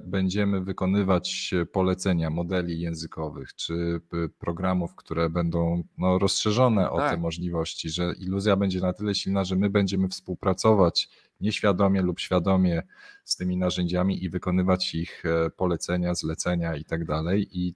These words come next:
Speaker 1: to
Speaker 2: Jed-
Speaker 1: tutaj pojawia się
Speaker 2: Jedno jest,
Speaker 1: potęga
Speaker 2: jedno jest
Speaker 1: tego
Speaker 2: pewne.
Speaker 1: zastosowania.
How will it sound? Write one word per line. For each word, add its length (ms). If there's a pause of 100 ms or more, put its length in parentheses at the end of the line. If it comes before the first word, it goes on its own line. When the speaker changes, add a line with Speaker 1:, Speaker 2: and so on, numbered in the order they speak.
Speaker 1:
to 160
Speaker 2:
Jed- 240
Speaker 1:
tutaj 240
pojawia 420
się 280 (1080)
Speaker 2:
Jedno 300
jest, 100
Speaker 1:
potęga 260
Speaker 2:
jedno 140
jest 100
Speaker 1:
tego 80
Speaker 2:
pewne. 120
Speaker 1:
zastosowania. 460